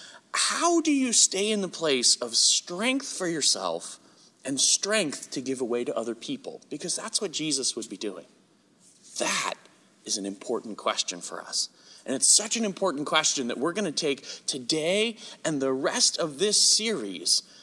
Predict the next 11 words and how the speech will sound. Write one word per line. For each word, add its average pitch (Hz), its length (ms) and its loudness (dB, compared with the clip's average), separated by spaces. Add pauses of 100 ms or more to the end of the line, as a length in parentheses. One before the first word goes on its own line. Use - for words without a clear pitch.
(140)
that 139 140 0
we're 180 180 2
titling 160 580 0
Nurturing 208 720 -2
a - 60 -4
Secret 202 460 2
History 139 440 0
of 113 140 -4
God 82 380 -2 (340)
to 110 100 -6
explore 87 640 -2